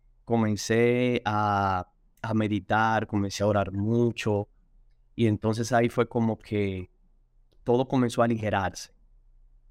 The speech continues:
Ya la alergia, gracias a Dios, yo la tengo mejorada en un noventa y siete por ciento, podría decir. Eh, ya me siento un poquito más desahogado, ¿verdad?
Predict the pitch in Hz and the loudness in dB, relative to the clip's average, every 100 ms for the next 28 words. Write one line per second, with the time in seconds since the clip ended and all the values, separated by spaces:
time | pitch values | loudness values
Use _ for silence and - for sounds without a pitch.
0 | _ 107 110 117 117 110 131 135 135 104 | _ 0 4 4 4 2 0 2 0 2
1 | 107 107 104 104 113 110 104 107 107 104 | -2 -4 -2 0 0 0 0 0 -2 0
2 | 104 101 101 104 104 98 98 95 - 107 | 2 2 0 0 0 0 -2 -4 -2 -2
3 | 98 90 - 123 120 110 98 98 101 92 | -2 -10 -4 -2 0 -2 -2 0 0 -2
4 | - 123 123 - - _ _ _ _ _ | -2 0 0 -2 -18 _ _ _ _ _
5 | - - 113 110 104 117 110 113 107 107 | -18 -6 -2 0 2 2 2 -2 -6 -8
6 | - 104 107 101 104 - 98 101 110 120 | -4 -2 0 -2 -4 -2 0 2 2 2
7 | 131 - _ - _ 95 104 139 | 0 -6 _ -20 _ -4 0 0